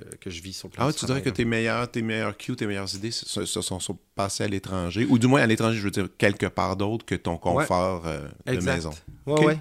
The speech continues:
Speaker 1: Fait que la, la question de la résidence d'artiste, moi, ça, c'est quelque chose qui vraiment fait partie de mon travail, puis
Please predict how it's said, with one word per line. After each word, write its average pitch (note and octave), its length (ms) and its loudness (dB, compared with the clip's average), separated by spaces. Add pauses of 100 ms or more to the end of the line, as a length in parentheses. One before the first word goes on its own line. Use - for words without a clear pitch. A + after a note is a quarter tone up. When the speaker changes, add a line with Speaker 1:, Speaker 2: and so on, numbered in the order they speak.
Speaker 1:
Fait B2 100 -6
que - 100 -4
la, G#2+ 120 4
la G#2 80 -2
question - 260 -8
de D#3 60 -4
la G2 80 -2
résidence G#2 480 -2
d'artiste, - 400 -12
moi, A2+ 100 -12
ça, - 140 -12 (240)
c'est - 100 -20
quelque - 160 -18
chose - 140 -16
qui - 180 -16
vraiment G2+ 300 -8
fait A2 100 -14
partie - 280 -14
de A#2 60 -4
mon G2+ 100 -2
travail, F#2+ 420 -8
puis - 120 -20